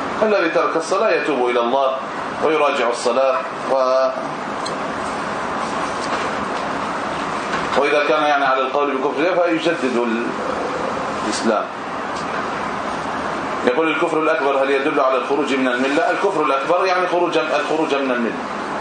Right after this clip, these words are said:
يعني، الذي يكفر كفرا أكبر فعلا، هذا يعني أنه يخرج من الملة، يعني، ليس مسلما، نسأل الله العافية. لكن أنت لا تتسرع في هذا، خصوصا في مسألة اختلف فيها العلماء، لا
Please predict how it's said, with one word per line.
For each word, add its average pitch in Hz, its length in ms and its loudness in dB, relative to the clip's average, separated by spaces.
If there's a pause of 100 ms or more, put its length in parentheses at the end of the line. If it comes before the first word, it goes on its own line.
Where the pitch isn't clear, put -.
(320)
يعني، 110 140 2
الذي 135 240 2
يكفر 123 440 0
كفرا 123 260 2
أكبر 101 400 0 (300)
فعلا، 147 360 2 (320)
هذا 160 200 4
يعني 175 240 2
أنه 185 140 2
يخرج 160 360 2
من 139 160 0
الملة، 113 320 2
يعني، 120 200 2
ليس 135 220 2
مسلما، 95 400 -2 (640)
نسأل 101 180 2
الله 107 300 2
العافية. 90 420 -2 (1200)
لكن 175 240 4 (100)
أنت 180 100 0
لا 190 140 4
تتسرع 165 640 2
في 143 160 2
هذا، 143 280 4 (920)
خصوصا 143 340 2
في 139 320 0
مسألة 135 500 0
اختلف 135 340 0
فيها 131 260 0
العلماء، 131 520 2 (420)
لا 147 100 4